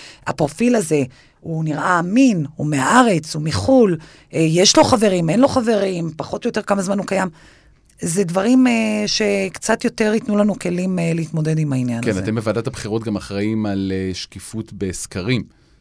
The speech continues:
Speaker 1: נכון.
Speaker 2: וזה כן כתוב, אה, בחוק.
Speaker 1: נכון.
Speaker 2: צריכים אפילו להעביר לכם עותק
Speaker 1: נכון.
Speaker 2: של הסקר, ומי
Speaker 1: נכון.
Speaker 2: ערך, וכמה ערך-, מקפידים על זה, גופי התקשורת
Speaker 1: כן,
Speaker 2: שמזמינים
Speaker 1: אנחנו
Speaker 2: סקרים?
Speaker 1: גם, אה, משתדלים להעביר לנו, ואנחנו גם, אה, פנינו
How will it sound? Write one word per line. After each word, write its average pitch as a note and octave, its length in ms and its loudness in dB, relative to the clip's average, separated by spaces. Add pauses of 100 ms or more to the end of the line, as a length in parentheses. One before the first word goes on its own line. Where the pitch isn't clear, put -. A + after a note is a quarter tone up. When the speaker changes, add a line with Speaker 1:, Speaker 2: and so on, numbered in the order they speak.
(160)
Speaker 1:
נכון. C3+ 280 -6
Speaker 2:
וזה G2+ 160 -2
כן B2 200 -2
כתוב, F#2 400 -6
אה, E2 340 -8
בחוק. E2 520 -14
Speaker 1:
נכון. - 220 -6
Speaker 2:
צריכים A#2+ 220 -2
אפילו B2 240 0
להעביר G#2 300 0
לכם G#2 280 -4
עותק C3+ 760 -2
Speaker 1:
נכון. E3+ 380 -6
Speaker 2:
של B2+ 160 -2
הסקר, A2 540 -4
ומי F#2+ 220 -2
Speaker 1:
נכון. C#3 160 2
Speaker 2:
ערך, A2+ 340 0
וכמה C3 360 -4
ערך-, A#2+ 120 -10 (420)
מקפידים G#2 480 0
על A#3+ 80 -4
זה, A#3+ 160 -6 (380)
גופי E3+ 240 0
התקשורת F#3 460 2
Speaker 1:
כן, F#3+ 60 4
Speaker 2:
שמזמינים F3 280 2
Speaker 1:
אנחנו G3 120 2
Speaker 2:
סקרים? G3 200 0
Speaker 1:
גם, F#3 140 -10 (460)
אה, D#3 200 -6
משתדלים F3 500 -10
להעביר C#3+ 320 -6
לנו, D#3+ 420 -8
ואנחנו D3+ 440 -8
גם, C#3 280 -8
אה, C3 520 -6 (400)
פנינו F#3+ 400 2